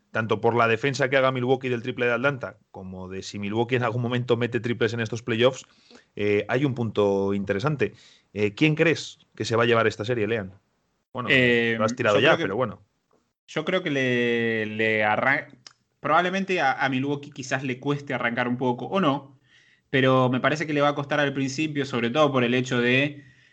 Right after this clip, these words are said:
Speaker 2: de que hay como un efecto residual y tóxico de lo que fue una serie e-, emocional, dramática, disputada, donde prácticamente llegaron a ese suplementario de-, del juego siete, eh,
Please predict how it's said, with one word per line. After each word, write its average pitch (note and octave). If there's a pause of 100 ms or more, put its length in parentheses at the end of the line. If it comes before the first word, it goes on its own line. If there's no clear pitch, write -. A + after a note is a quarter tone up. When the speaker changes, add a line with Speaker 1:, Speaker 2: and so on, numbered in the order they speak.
(140)
Speaker 2:
de A#2+
que B2+
hay D3+
como A#2+
un A#2
efecto B2
residual A#2+
y A#2+
tóxico B2
de A2
lo G#2+
que G#2
fue A#2
una A2+
serie A#2
e-, A#2+
emocional, A#2
dramática, A#2 (380)
disputada, B2
donde A2+ (280)
prácticamente C3
llegaron A#2+
a B2
ese B2
suplementario A#2+
de-, A#2+
del A2+
juego A#2
siete, A#2+ (340)
eh, A#2